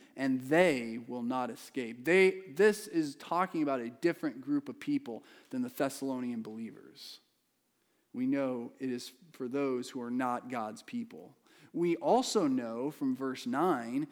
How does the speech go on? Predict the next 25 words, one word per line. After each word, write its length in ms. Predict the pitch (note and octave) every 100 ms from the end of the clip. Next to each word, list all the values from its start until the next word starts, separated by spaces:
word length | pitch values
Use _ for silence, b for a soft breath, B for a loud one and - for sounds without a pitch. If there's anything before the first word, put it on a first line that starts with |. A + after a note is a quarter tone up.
| B B B
that 320 | C#3+ D3+ C#3
those 460 | D#3+ G3 G3+ F3+ F3+
who 140 | E3
are 140 | D3 C3
God's 760 | C3+ D3 E3+ C3+ A#2+ B2+ C3 -
are 160 | C#3
not 400 | C3+ C#3+ D#3 D#3+
appointed 540 | C3+ - D3+ D3+ B2 A#2
to 100 | B2
wrath. 640 | A#2+ C3+ F3+ - - - _ _ _ _ _ _ _ _ _ _ _ _
Verse 240 | B2+ B2 -
nine 320 | B2 C3+ B2
says, 340 | B2 A#2+ B2
"For 160 | - B2+
God 320 | B2+ C3 C#3
did 120 | C3+
not 160 | C3+ C3
appoint 380 | B2 - D#3 C#3+
us 140 | B2+
to 100 | -
wrath, 400 | G#2+ G2 F2+ A#2 -
but 140 | C3+
to 120 | C#3
obtain 360 | B2+ - C3 B2+
salvation 800 | - A#2 A2+ B2+ D#3 D3 A2+